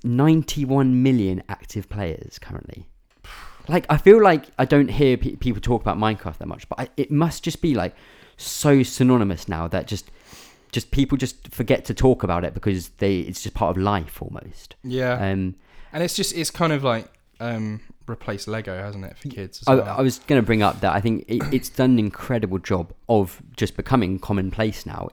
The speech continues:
Speaker 1: in that
Speaker 2: Mm.
Speaker 1: it is digital Lego. It, it's not even, that's not even, like, a, um, a novel thing to say about it. That's just is the way. Like, there is Minecraft,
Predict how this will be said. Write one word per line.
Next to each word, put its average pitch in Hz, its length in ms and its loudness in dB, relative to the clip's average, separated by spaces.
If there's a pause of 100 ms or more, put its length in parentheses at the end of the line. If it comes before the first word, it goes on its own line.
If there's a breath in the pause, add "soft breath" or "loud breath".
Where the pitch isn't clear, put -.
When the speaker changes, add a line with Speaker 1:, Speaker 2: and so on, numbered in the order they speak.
Speaker 1:
in 107 140 -2
that 104 160 -2
Speaker 2:
Mm. 113 200 -8
Speaker 1:
it 110 160 -6
is 113 260 0
digital 101 460 -6
Lego. 98 320 -4 (220)
It, 101 100 -6 (800 soft breath)
it's 117 160 -6
not 127 160 4
even, 117 240 2
that's - 240 2
not 131 80 2
even, 117 200 0
like, 101 200 -4
a, 92 200 -2 (540 soft breath)
um, 90 540 -4 (960)
a 101 60 -6
novel 101 360 4
thing 95 240 -2
to - 120 -6
say 92 200 0
about - 360 -8
it. - 180 -14 (100)
That's - 220 -2
just - 320 -10
is 90 200 -6
the 87 100 -2
way. 82 180 -6
Like, 104 180 -2 (160)
there 113 300 2
is 104 100 0
Minecraft, 110 600 0